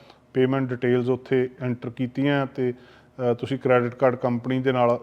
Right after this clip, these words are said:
ਉਸੇ ਵੇਲੇ ਕੰਟੈਕਟ ਕਰੋ ਤੇ ਆਪਣਾ ਕਾਰਡ ਜਾਂ ਕੈਂਸਲ ਕਰ ਦਿਓ ਜਾਂ ਕੋਈ ਵੀ ਸਸਪੀਸ਼ੀਅਸ ਚਾਰਜਸ ਉਹਦੇ ਉੱਤੇ ਆ, ਉਹਨੂੰ ਦੇਖੋ।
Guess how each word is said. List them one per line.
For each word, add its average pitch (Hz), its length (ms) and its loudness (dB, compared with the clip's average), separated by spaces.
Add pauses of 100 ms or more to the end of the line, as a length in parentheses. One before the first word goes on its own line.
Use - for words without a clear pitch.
ਉਸੇ 131 200 -4
ਵੇਲੇ 120 260 0
ਕੰਟੈਕਟ 123 520 -2
ਕਰੋ 139 400 0 (440)
ਤੇ 127 180 2
ਆਪਣਾ 123 260 0
ਕਾਰਡ 120 340 4
ਜਾਂ 123 140 -4
ਕੈਂਸਲ 123 380 -4
ਕਰ 127 200 0
ਦਿਓ 131 180 2
ਜਾਂ 120 220 -2
ਕੋਈ 135 200 0
ਵੀ 139 140 -2
ਸਸਪੀਸ਼ੀਅਸ 135 680 -6
ਚਾਰਜਸ 117 480 -2
ਉਹਦੇ 131 200 0
ਉੱਤੇ 127 260 -2
ਆ, 120 60 2
ਉਹਨੂੰ 131 320 -4
ਦੇਖੋ। 120 400 -2